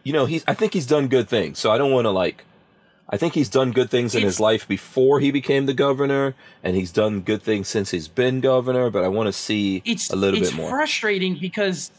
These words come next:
Speaker 2: it feels like, from what I've been reading, that he's putting out good vibes, telling them, "Put this on my desk and I will sign it into law."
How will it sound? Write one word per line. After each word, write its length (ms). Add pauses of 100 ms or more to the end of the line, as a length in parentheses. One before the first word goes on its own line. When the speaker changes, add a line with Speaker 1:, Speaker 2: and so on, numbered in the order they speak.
Speaker 2:
it 200 (260)
feels 480
like, 500
from 220
what 140
I've 160
been 200
reading, 360
that 140
he's 140
putting 340
out 460
good 280
vibes, 420
telling 320
them, 240 (320)
"Put 320
this 200
on 200
my 160
desk 440
and 200
I 160
will 260 (240)
sign 400
it 120
into 240
law." 560